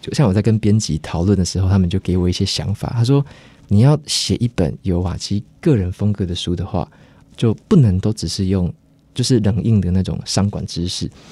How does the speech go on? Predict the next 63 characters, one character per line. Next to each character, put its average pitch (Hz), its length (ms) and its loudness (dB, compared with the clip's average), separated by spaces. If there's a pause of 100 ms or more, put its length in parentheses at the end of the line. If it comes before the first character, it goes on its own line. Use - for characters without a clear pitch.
(220)
而 101 100 2
是 127 160 2
我 87 160 0
要 95 260 2 (120)
有 98 180 0
一 107 60 2
些 98 340 0 (640)
从 - 220 0
个 127 200 2
人 90 180 2
故 101 200 -2
事 92 220 -4
出 - 280 -6
发， 90 320 -6 (300)
从 101 140 0
我 87 80 2
个 123 260 2
人 90 220 0
一 - 20 0
些 98 220 0
内 101 180 4
心 92 220 0
挣 95 200 0
扎 90 240 -4
的 92 120 -6
这 92 100 -6
个 95 80 -2
角 - 180 -8
度 90 200 -6
出 - 260 -6
发 98 240 -2
的 - 100 -8
一 98 80 -6
些 98 180 -6
故 95 200 -4
事， 87 240 -4 (320)
分 104 140 2
享 90 160 -2
给 92 200 -6 (360)
这 95 100 -6
个 85 80 -4
读 82 160 -4
者 - 140 -2
朋 78 200 -2
友。” - 160 -4 (380)
所 - 180 2
以 101 300 2
我 139 100 6
也 156 60 10
很 131 100 8
感 98 140 2
谢 101 140 2
他 95 100 4
们， 92 140 0
他 110 160 -2
就 117 180 2 (300)
会 135 160 2
问 117 180 4
我 101 80 2
很 90 360 -4
多 104 180 0
这 110 100 0
种 78 100 0